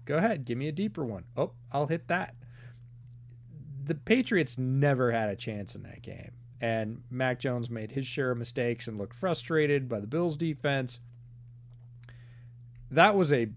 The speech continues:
like, that was a blowout. That was a masterful performance by the Bills. They just,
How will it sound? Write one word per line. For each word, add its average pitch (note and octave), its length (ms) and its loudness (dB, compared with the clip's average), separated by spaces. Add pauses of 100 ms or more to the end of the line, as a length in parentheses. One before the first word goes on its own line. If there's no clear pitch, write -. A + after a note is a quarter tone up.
(140)
like, A#2 260 0 (160)
that E3+ 220 10
was C3+ 100 2
a G2+ 140 -4 (480)
blowout. G#2+ 760 2 (120)
That C3 180 4
was B2+ 160 2
a A#2+ 80 2
masterful A2 760 -4
performance F#2+ 500 -8
by F#2 140 -6
the E2+ 100 -10
Bills. - 380 -14
They F#2+ 140 -8
just, F#2+ 280 -10